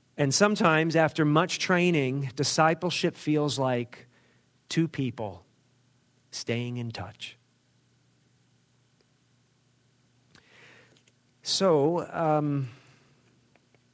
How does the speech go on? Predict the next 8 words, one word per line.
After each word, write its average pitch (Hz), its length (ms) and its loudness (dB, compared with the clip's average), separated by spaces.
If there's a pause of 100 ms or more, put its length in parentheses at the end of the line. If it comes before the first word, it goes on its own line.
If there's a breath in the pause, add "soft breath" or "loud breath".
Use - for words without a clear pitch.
(840)
how - 160 -2
do 247 80 -2
you 190 100 -2
trust - 400 -2
people 123 260 -4
to 131 120 -10
disciple 139 520 -4
you? 80 220 -12